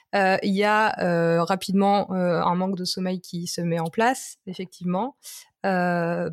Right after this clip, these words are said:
parce que, ben, des nuits pas forcément très, très reposantes et, euh, <laughs> et, euh, et, et plutôt coupées. Euh, moi, j'ai allaité, donc, euh, d'autant plus. Euh, et d'ailleurs, j'ai trouvé dans des articles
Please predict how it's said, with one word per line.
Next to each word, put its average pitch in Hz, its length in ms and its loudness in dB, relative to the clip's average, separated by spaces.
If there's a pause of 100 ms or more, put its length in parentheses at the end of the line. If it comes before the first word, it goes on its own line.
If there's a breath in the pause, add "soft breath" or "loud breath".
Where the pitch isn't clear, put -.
parce 180 180 -2
que, 175 340 -4
ben, 156 320 -2
des 165 120 -4
nuits 170 160 -2
pas 170 100 -6
forcément 175 420 -10
très, - 220 -18
très 180 320 -12
reposantes 180 760 -8
et, 160 220 -4
euh, 151 220 0
<laughs> - 800 -8
et, 170 200 4
euh, 165 120 4
et, 175 280 -2
et 185 40 0
plutôt 185 260 -6
coupées. 220 460 0 (400 loud breath)
Euh, 185 200 4
moi, 190 180 6
j'ai 202 200 4
allaité, 196 460 4
donc, 175 260 -4
euh, 170 220 -4 (200)
d'autant 190 460 -2
plus. - 460 -2 (320 loud breath)
Euh, 165 1040 2 (220)
et 190 60 4
d'ailleurs, 196 220 4
j'ai 208 100 0
trouvé 202 320 0
dans 190 160 2
des 180 300 0
articles 180 580 -4